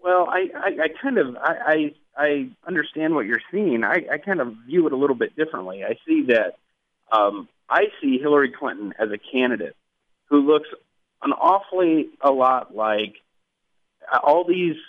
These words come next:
you know, sixteen Republican candidates that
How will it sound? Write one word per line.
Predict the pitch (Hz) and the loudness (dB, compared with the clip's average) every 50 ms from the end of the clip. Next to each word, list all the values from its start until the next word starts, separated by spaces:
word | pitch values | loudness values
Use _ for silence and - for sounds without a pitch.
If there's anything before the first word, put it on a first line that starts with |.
| - _ _ | -20 _ _
you | 143 139 | -4 -2
know, | 143 139 131 127 - - _ _ - | 0 0 0 -2 -4 -10 _ _ -4
sixteen | 170 170 - - - - 175 160 151 147 | -4 -4 -4 -6 -6 -2 0 2 2 2
Republican | 135 131 127 - - 135 127 127 120 - - 113 110 - - | 2 0 0 2 0 0 0 0 -6 -6 -8 -16 -16 -14 -10
candidates | 117 110 107 101 104 92 95 98 - _ _ _ | -8 -6 -6 -4 -4 -6 -8 -8 -12 _ _ _
that | - 110 104 104 98 - | 0 2 2 2 2 -2